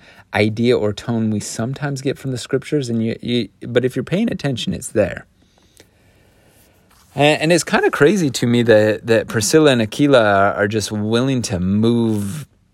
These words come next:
again, right? And Paul at this point is keeping a vow. We'll hear more about this head shaving vow later. Um, most likely it's a Nazarite, Nazarite vow because that's the only one that involves shaving your head.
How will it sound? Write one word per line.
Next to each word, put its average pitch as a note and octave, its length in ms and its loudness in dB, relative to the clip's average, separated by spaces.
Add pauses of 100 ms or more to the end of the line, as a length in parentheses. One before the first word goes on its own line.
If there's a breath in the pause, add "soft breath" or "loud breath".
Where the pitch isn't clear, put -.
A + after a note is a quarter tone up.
(120)
again, F#2 1000 -2
right? G#2 380 2 (1500 loud breath)
And A2 720 0 (500 soft breath)
Paul C3 400 4
at G#2+ 160 -4
this A2+ 160 4
point - 340 -2
is G2 240 -2
keeping A2 540 -4
a F#2 180 0
vow. F#2 460 2
We'll F#2+ 220 -2
hear G2 240 -2
more F#2+ 240 0
about F#2 320 -2
this - 240 -4
head G2 180 -4
shaving F#2+ 480 -4
vow F2 240 -2
later. F2+ 460 -2 (500 loud breath)
Um, F#2+ 460 0
most A#2+ 340 2
likely A2+ 360 2
it's G2+ 140 -2
a G2 60 -2
Nazarite, G2+ 720 0
Nazarite G#2+ 640 0
vow F#2+ 260 0
because F#2+ 280 -6
that's F#2 180 -2
the G2 120 -4
only F#2+ 160 -2
one F#2+ 220 -2
that F#2 120 -2
involves F#2 360 -2
shaving F#2+ 440 -2
your F#2 100 -4
head. F#2 320 -2